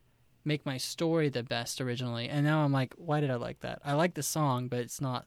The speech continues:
the best opening. 'Cause I rated both the music and the visuals as an eight because they're, they're, neither of them, I think, is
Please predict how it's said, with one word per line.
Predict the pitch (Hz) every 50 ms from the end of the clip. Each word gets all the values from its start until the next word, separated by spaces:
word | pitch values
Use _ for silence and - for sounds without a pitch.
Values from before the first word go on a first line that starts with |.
| _ _
the | - 123
best | 120 117 113 127 - - - - _ _ _ _
opening. | - 135 120 _ - - - - 123 151 _ _ _ _ _ _ _ _
'Cause | - 156 147
I | 151
rated | 165 165 165 160 156 151 139 131 _ - - _ _ _ _ _
both | - 160 147 -
the | - 156
music | 156 156 156 143 135 135 131 -
and | 147 143 143 143
the | 139 131
visuals | 131 131 120 135 123 117 117
as | 120 117 117
an | 113 -
eight | - 123 117 113 - _
because | - 147 143 - 165 147 135 - - _ _ _ _ _ _ _ _ _ _ _ _ _ _
they're, | 151 160 180 - 180
they're, | 196 190 165 190 190 196 170 165 180 180
neither | 185 190 175 202 214 220 247
of | 233
them, | 190 185 165
I | 151 147
think, | 139 - 156 147 139 147
is | 135 123 127